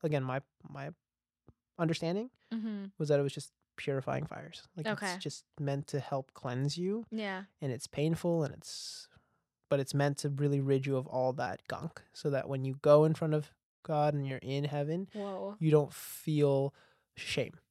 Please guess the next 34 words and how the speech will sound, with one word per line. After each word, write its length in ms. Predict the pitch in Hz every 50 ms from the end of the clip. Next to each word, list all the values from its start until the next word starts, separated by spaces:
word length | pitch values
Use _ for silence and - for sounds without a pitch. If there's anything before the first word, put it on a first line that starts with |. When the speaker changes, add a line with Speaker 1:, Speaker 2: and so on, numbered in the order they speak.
| _ -
Speaker 2:
I 140 | - 226 233
just 180 | 214 214 -
had 180 | 247 262 240 226
this 180 | 254 247 - 226
revelation. 840 | 214 202 202 190 196 190 190 202 208 - - - - 202 208 226 208 -
<laughs> 40 | - _ _ _ _ - 403 175
Speaker 1:
Okay. 280 | 156 - 151 123 110 - - - _ _ - -
Speaker 2:
I 60 | - - -
don't 160 | 277 277 254
know. 280 | 254 247 226 214 214 220
Let 140 | 226 233 226
me 80 | 254
see 180 | 254 - - 247
if 80 | 247 240
I 80 | 214 214
can. 260 | - 214 202 208 214 - - - - - - - - -
Okay. 180 | 220 226 - 220
Speaker 1:
Sure, 360 | - 165 147 131 113 - 147
okay. 320 | 139 - - 131 127 127 135
Speaker 2:
So 80 | - 254
this 100 | 254 226
is 60 | 247
very 240 | 233 240 240 208 -
interesting 460 | 214 220 214 - 254 - - - 156
Speaker 1:
Okay. 180 | - 143 127 -
Speaker 2:
'cause 200 | - 254 220 208 -
I'm, 300 | - 226 226 220 214 - - -
so 260 | 214 - - 233 220
the 80 | 214 220
way 120 | 214 202 226
you 120 | 240 247 240
describe 380 | 233 220 - - 202 185 185
purgatory, 600 | - - 214 214 202 202 - - - - - - 156
Speaker 1:
Mm-hmm. 220 | 147 151 139